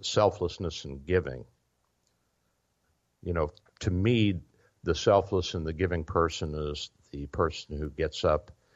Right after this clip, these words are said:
and does their job to their fullest extent without expecting someone to say to them every day, "Oh, you're wonderful.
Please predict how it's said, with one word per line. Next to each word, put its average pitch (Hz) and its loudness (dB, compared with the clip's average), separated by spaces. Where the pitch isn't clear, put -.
and 73 -2
does 85 4
their 78 8
job 73 4
to 104 -2
their 82 4
fullest 147 4
extent 78 -4
without 104 4
expecting 95 -2
someone 95 0
to 80 -6
say 101 4
to 92 -4
them 80 -2
every 78 0
day, 82 0
"Oh, 110 4
you're 90 2
wonderful. 82 0